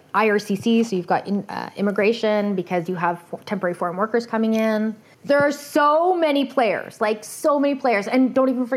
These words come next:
like, don't even get started on climate change, right? And then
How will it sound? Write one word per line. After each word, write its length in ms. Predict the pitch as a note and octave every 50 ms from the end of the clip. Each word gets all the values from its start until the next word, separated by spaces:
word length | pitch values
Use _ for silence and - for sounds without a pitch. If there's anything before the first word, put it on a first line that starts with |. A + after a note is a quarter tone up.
| C4 -
like, 140 | B3+ A#3 G#3+
don't 140 | C#4 C#4+ C4+
even 160 | C4 C4 A#3
get 80 | -
started 340 | - - C#4+ D#4 E4+ D#4 C#4
on 120 | B3 A#3 A3+
climate 340 | A#3+ A#3+ A3 G3+ F#3 E3+
change, 280 | - E3+ - - E3+ -
right? 340 | F3+ G3+ B3+ C4 - - - - - - - - - - - - - -
And 180 | B3+ C4+ C4 C4+
then 320 | C#4 C4+ C4+ C4 - -